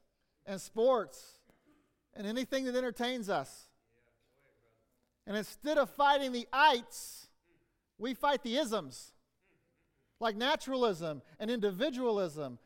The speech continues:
and materialism and comfortism and lazyism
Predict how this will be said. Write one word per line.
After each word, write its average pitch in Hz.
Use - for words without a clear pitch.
and 233
materialism 202
and 240
comfortism 233
and 233
lazyism 254